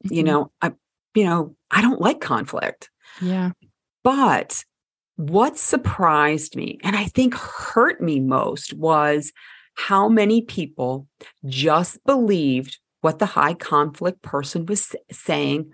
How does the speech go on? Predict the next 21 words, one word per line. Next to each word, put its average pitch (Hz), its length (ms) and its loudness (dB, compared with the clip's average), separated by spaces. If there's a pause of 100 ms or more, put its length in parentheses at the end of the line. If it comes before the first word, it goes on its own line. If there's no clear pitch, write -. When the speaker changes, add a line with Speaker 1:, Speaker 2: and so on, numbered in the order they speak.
(140)
Speaker 1:
without 190 320 0
ever 214 280 4
even 214 280 2
questioning - 640 -2
it. - 180 -4 (1040)
And 196 220 2
this 294 280 2
led 220 300 4
me 147 580 0
to 170 120 -2
seek 190 440 -4
an 214 120 2
understanding 135 920 -2
as 143 220 -8
to - 180 -8
why. 165 840 -2 (300)
Why 196 420 0
was 370 160 2
that 180 220 2
the - 80 0
case? 147 520 -2